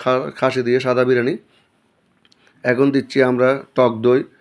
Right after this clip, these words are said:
অবশ্যই আপনারা টক দই দিতে হবে, সাদা বিরিয়ানি করলে টক দই প্রয়োজন আছে। দেখেন কীভাবে আমি আপনাদের জন্য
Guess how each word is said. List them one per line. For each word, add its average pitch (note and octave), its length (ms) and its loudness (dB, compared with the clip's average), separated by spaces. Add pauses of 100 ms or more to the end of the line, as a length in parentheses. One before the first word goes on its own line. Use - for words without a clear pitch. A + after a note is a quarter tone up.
(400)
অবশ্যই C3+ 400 2
আপনারা C#3 260 -2
টক C3+ 140 4
দই B2 140 0
দিতে A2+ 160 -2
হবে, B2+ 200 0
সাদা C3 220 2
বিরিয়ানি B2+ 280 2
করলে B2+ 220 0
টক A#2 160 -2
দই A#2 160 -4
প্রয়োজন A2+ 340 0
আছে। B2 180 -6 (920)
দেখেন B2 340 2
কীভাবে C3 300 2
আমি C3 100 2 (160)
আপনাদের A#2+ 360 -4
জন্য B2+ 120 2